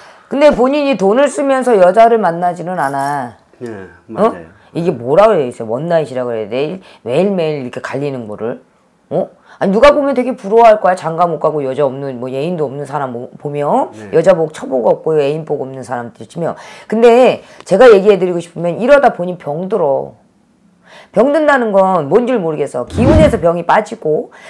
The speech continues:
Speaker 1: 또 하나 관제가 들어와. 어? 자, 미안하지만 골라서 만나든 골라서 하든 본인이 해. 어? 근데 고르지 않아.
Speaker 2: 네.
Speaker 1: 자,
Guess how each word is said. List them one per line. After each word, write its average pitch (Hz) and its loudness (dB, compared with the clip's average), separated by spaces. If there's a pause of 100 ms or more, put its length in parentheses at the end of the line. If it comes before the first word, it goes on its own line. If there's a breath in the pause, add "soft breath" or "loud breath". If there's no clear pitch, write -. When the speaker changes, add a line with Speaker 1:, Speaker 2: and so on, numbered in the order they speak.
Speaker 1:
또 277 6
하나 254 6
관제가 254 2
들어와. 131 -8 (580)
어? 294 -2 (280 soft breath)
자, 175 -4 (640 soft breath)
미안하지만 247 2 (300)
골라서 330 6
만나든 208 2
골라서 240 4 (140)
하든 202 0
본인이 190 -4
해. 196 -4 (420)
어? 269 2 (220 loud breath)
근데 254 2
고르지 294 2
않아. 139 -4 (1160)
Speaker 2:
네. 107 -20
Speaker 1:
자, 165 -4